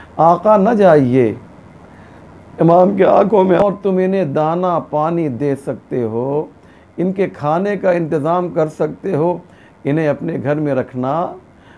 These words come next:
लेकिन अगर हालात ऐसे हो जाएं कि इनके लिए खाने और पानी का इंतज़ाम न कर सकना, तो इन्हें आज़ाद कर देना।" मैं कहूँगा, "मौला,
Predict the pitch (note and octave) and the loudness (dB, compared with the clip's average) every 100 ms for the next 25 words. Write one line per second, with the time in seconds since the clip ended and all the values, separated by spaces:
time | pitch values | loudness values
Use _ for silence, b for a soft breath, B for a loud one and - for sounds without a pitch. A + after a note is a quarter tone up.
0 | b D3+ D3+ D3 C3+ C#3 A2+ C3+ C#3 D#3+ | b -6 -4 -4 -2 -2 0 0 0 0
1 | D#3+ B2 B2 A#2+ G3+ D3 C3 A#2 A#2+ B2 | -2 -4 -4 -2 -4 -2 -4 -4 -4 -4
2 | E3 G#3 F#3+ B B B E3+ D#3+ G3 A3 | -4 -8 -14 B B B -2 -2 -2 -2
3 | F3+ D#3 D3 C#3+ - C#3+ F3 F#3+ D#3 A#2+ | -2 0 -2 -4 -4 -4 -2 -2 -2 -4
4 | D3+ D3 G3+ G#3 F#3+ C#3+ C#3 C#3 C3+ D#3 | -4 -2 -2 -4 -2 -4 -2 -4 -2 -2
5 | B2 B2 F3+ - - - - - A3 A#3 | -2 -4 -6 -6 -6 -8 -10 -6 -4 -4
6 | - _ b b b - E3+ E3+ F3+ D#3 | -8 _ b b b -4 0 0 0 -2
7 | C3 B2+ B2 D3 C#3 - C#3 B2 A#2+ B2+ | -2 -2 0 0 -2 -4 -6 -4 -4 -4
8 | C3+ C#3+ B B B - A#3 - F#3 D#3+ | -6 -8 B B B -8 -6 -2 0 0
9 | F3 D3+ D3 C#3+ C3+ C3 C3+ E3 F3+ | 0 -2 0 2 4 2 2 0 -4